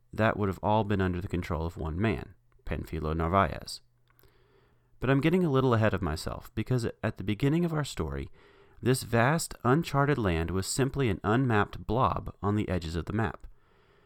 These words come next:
Narvaez had to go lay claim to it and begin the long process of integrating it into the territories of a still young New Spain.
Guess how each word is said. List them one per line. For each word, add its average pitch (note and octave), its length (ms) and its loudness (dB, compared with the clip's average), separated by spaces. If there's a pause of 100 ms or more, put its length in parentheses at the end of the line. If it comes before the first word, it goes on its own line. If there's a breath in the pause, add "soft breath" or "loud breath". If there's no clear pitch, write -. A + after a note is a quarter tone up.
(160 soft breath)
Narvaez A#2+ 540 4
had A#2+ 200 0
to A#2 60 2
go G2 200 4
lay F2+ 240 0
claim F3 340 2
to D#2 180 -4
it E2 140 -4 (440 soft breath)
and C3+ 140 2
begin C#3+ 240 4
the D3+ 100 2
long B2 280 4
process F2+ 500 2
of F2+ 120 -4
integrating E2+ 540 2
it E2+ 120 -2
into G#2+ 240 0
the B2 120 0
territories D#2+ 680 -2
of F2 140 -6
a G2 80 -2
still C#3+ 300 0
young D#2+ 500 0
New D#2+ 140 0
Spain. - 400 -2